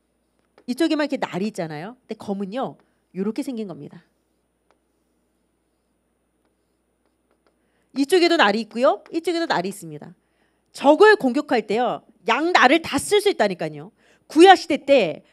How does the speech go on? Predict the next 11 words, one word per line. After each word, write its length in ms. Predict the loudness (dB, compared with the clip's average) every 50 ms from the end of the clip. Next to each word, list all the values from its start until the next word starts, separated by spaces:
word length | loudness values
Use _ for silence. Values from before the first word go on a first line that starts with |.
| _ _ _
흠없는 500 | -6 -4 0 2 2 2 2 0 -2 -2
거룩한 720 | 0 2 2 2 2 0 -2 -2 0 0 0 -2 -6 -10 -16 _ _ _ _ _ _
양을 340 | -10 -8 -6 -4 -4 -6 -6
제물을 400 | -6 -4 -4 -2 0 0 -2 -2
하나님 180 | 0 -2 -2 -2
앞에 120 | -2 -4
드릴 240 | -6 -6 -8 -10 -8
때 360 | -6 -4 -2 -2 -2 -4 -8 _ _ _ _ _ _ _ _ _ _ -12
이 60 | -12
검을 380 | -8 -2 0 0 2 2 0 0
사용해서요, 800 | 0 -2 -4 -4 -4 -6 -2 0 2 2 2 2 0 -2 -6